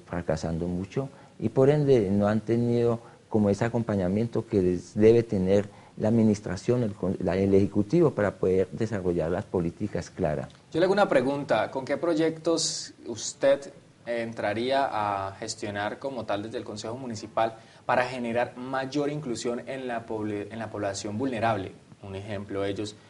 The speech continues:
Speaker 2: las trabajadoras sexuales, la comunidad L G B T I, las personas que están dedicadas al consumo y que ya son personas adictas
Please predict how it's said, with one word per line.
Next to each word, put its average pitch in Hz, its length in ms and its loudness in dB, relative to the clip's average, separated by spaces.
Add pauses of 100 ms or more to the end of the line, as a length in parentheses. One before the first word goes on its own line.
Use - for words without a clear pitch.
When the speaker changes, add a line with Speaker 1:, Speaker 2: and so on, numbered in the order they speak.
(260)
Speaker 2:
las 101 160 -6
trabajadoras 104 580 -2
sexuales, 107 720 -2 (300)
la 113 120 0
comunidad 104 560 -2
L 107 160 -4
G 107 80 -10
B 101 200 -2
T 98 200 -6
I, 110 320 -4 (200)
las 123 400 0
personas 120 420 -4
que 143 80 -6
están 113 260 -6
dedicadas 117 680 0
al 113 260 -4
consumo 113 680 -4
y 123 60 -6
que 107 120 -8
ya 104 100 -4
son 120 360 -6
personas 123 340 -4
adictas 98 540 -4